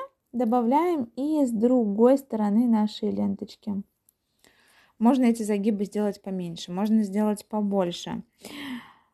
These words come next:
Это уже на ваше усмотрение. Можно немножечко вот сюда спустить, как будто бы ленточка у нас, а, с бантика с нашего свисает с одной стороны и с другой стороны.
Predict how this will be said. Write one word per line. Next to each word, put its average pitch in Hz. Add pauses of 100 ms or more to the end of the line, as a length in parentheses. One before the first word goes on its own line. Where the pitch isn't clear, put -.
(360)
Это 233
уже 214
на 190
ваше 196
усмотрение. 208 (320)
Можно 214
немножечко 226
вот 214
сюда 214
спустить, 226
как 202
будто 208
бы 202
ленточка 202
у 175
нас, 170
а, 175 (320)
с 196
бантика 190
с -
нашего 180
свисает 175
с -
одной 190
стороны 262
и 254
с 233
другой 196
стороны. 175